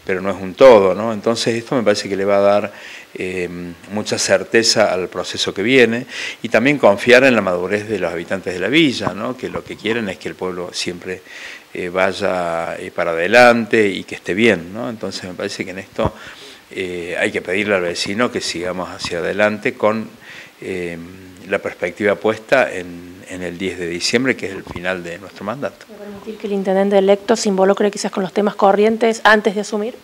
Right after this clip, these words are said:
Speaker 1: Y vamos a tener, eh, un, un buen diálogo, ¿no? Yo creo que vamos a mantener todos un buen diálogo maduro, eh, eso es lo deseable, por lo menos de parte nuestra. Eh,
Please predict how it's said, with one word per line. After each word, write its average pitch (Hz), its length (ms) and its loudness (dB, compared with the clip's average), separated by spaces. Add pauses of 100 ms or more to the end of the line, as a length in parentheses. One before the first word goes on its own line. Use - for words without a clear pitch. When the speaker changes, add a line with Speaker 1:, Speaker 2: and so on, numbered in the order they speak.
(100)
Speaker 1:
Y 156 100 -4
vamos 175 300 6
a 123 60 4
tener, 117 460 6
eh, 98 180 -2
un, 98 600 -4
un 104 180 -4
buen 104 200 4
diálogo, 95 460 6
¿no? 92 160 0
Yo 98 180 -4
creo 87 240 -4
que 92 300 -8
vamos 101 260 -10
a 95 40 -18
mantener 95 500 -8
todos 95 240 -2
un 92 160 -12
buen 95 180 -4
diálogo 101 420 4
maduro, 104 640 2 (500)
eh, 90 380 -6
eso 104 240 -2
es 92 60 -8
lo 95 80 -4
deseable, 110 680 6
por 92 140 -4
lo 90 80 -6
menos 90 240 -6
de 90 100 -12
parte 92 340 -6
nuestra. 104 540 -4 (800)
Eh, 90 380 -6